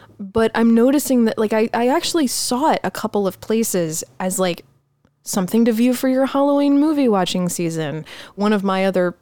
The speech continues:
uh, podcasts that I listen to regularly is Rogues Gallery, and they do this really cool thing where they will post a picture on, one picture on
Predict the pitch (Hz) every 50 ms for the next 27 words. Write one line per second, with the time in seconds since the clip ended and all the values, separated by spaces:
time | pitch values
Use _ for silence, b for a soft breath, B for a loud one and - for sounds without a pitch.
0 | _ _ _ _ - - 180 180 175 - - 190 - 185 170 - - 185 180 185
1 | 190 - - 185 180 - 185 180 185 180 185 185 180 180 175 170 170 180 196 226
2 | 254 269 240 208 - 185 170 165 165 170 175 170 170 170 170 180 B B B B
3 | B B - 196 185 180 180 175 175 180 175 - 202 214 214 220 202 226 214 190
4 | 202 185 - - 247 202 190 190 180 175 - - - 202 190 185 - 202 190 185
5 | 185 185 185 185 175 170 175 180 180 180 - - 190 185 180 175 - - - -
6 | - - 190 180 - 196 - - - 196 180 165 - 180 185 185 180 185 185 -
7 | - 190 202 202 208 214 208 214 202 - - 190 185 180